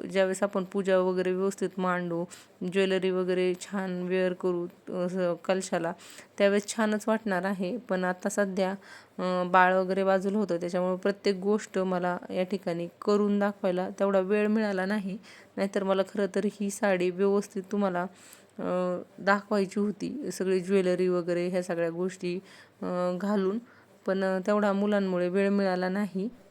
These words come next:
तर बघा, तुम्ही देखील नवरात्रीसाठी अशा नऊ रंगाच्या नऊ साड्या बनवू शकता. तसेच मार्गशीर्ष महिन्यामध्ये आपण ज्यावेळेस महालक्ष्मीची पूजा मांडतो, त्यावेळेस देखील अशा पद्धतीच्या वेगवेगळ्या कलर साड्या आपण स्टिच करू शकतो.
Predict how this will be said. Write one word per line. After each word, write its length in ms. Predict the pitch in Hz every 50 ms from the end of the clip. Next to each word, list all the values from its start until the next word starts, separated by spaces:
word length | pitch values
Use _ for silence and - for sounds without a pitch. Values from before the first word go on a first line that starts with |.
| - -
तर 140 | 254 247
बघा, 280 | 233 226 247 254 269 240
तुम्ही 300 | 226 226 247 240 240 233
देखील 280 | 220 240 233 - 226 220
नवरात्रीसाठी 840 | 220 226 220 214 202 208 202 202 202 208 208 208 - 214 196 - 175
अशा 380 | - - 208 202 - 214 208
नऊ 260 | 208 202 202 214 214 214
रंगाच्या 460 | 220 208 202 196 196 190 185 196 190
नऊ 240 | 190 196 202 202 202
साड्या 320 | - - 196 185 190 185
बनवू 300 | 180 190 190 196 202 202
शकता. 400 | 202 220 214 202 - - 170 165 160 -
तसेच 260 | 202 202 - 196 196 -
मार्गशीर्ष 480 | 214 202 208 202 202 208 - 220 208 - -
महिन्यामध्ये 500 | 214 220 220 208 196 190 202 196 185 180
आपण 280 | 180 180 - 185 180
ज्यावेळेस 280 | 180 185 180 180 185 180 -
महालक्ष्मीची 640 | 202 208 214 208 196 196 - - 196 190 185 - 196
पूजा 420 | 185 - 202 196 185 190 185 185 196 - - - - - - - -
मांडतो, 380 | 202 202 202 202 202 - 180
त्यावेळेस 400 | 180 - 208 202 196 202 208 202
देखील 280 | 190 220 214 - 214 196
अशा 200 | 196 202 - 202
पद्धतीच्या 580 | 190 - 196 180 196 196 190 196 180 - 190 180
वेगवेगळ्या 440 | 175 190 185 180 185 180 185 190
कलर 280 | 185 - - 196 196 196
साड्या 360 | 196 - - 208 196 180 175
आपण 280 | 175 180 175 - 190 190
स्टिच 320 | 185 - - 214 196 -
करू 260 | - - 214 214 214
शकतो. 540 | 208 - - 220 190 - - - 185 226 -